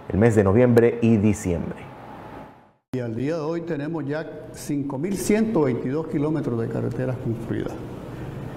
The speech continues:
Speaker 2: Esto significa que hemos incrementado la red vial pavimentada en un ciento cincuenta y uno por ciento en casi quince años.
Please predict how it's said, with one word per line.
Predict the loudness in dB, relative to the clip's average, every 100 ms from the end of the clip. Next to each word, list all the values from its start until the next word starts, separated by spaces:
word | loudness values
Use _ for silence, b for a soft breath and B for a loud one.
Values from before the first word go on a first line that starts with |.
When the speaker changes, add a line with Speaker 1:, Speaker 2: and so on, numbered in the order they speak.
| -6
Speaker 2:
Esto | -4 -2 0
significa | 2 0 2 0 0 -2
que | 0 0
hemos | 0 2
incrementado | 0 0 0 0 0 0 0 0
la | -2 0
red | 0 0
vial | 0 0 0
pavimentada | -2 0 -2 -2 -2 0 -2 -6 -10 -8 -2
en | 0
un | 0
ciento | 0 -2 -2 0 -2
cincuenta | -2 -2 0 -2 0
y | 0
uno | 0 0
por | -2
ciento | -2 -2 -2 -2 -2 -4 -4
en | -4
casi | -2 -2 -2 -4 -4
quince | -2 -2 0 -2
años. | 0 0